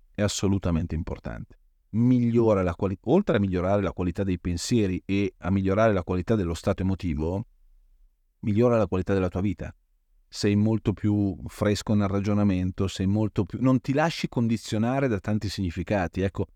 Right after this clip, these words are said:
un aspetto, forse l'aspetto più importante che le persone riscontrano è questo. Quando cominci ad inserire, sai quando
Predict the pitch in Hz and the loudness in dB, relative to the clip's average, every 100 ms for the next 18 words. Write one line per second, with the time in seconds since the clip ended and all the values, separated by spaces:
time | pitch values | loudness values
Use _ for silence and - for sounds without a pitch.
0 | _ _ 113 120 110 - 135 107 95 - | _ _ 0 2 2 2 2 2 0 -2
1 | 120 104 90 - 107 104 - 110 101 110 | -2 -2 -2 -2 -2 -2 0 0 0 0
2 | 104 98 95 - 107 92 90 92 92 - | 0 0 -2 0 0 0 -2 -2 -2 -2
3 | 90 - 107 87 90 - 107 101 - 85 | -4 0 0 0 -2 -2 0 0 0 -2
4 | 82 76 67 - - - _ _ _ _ | -2 -4 -6 -10 -12 -14 _ _ _ _
5 | _ - 120 120 113 113 117 156 135 117 | _ 2 4 4 2 0 2 2 2 0
6 | 104 - 107 101 87 85 - _ _ _ | -2 0 0 0 -2 -4 -10 _ _ _
7 | - 165 143 117 110 90 | -2 0 2 2 2 0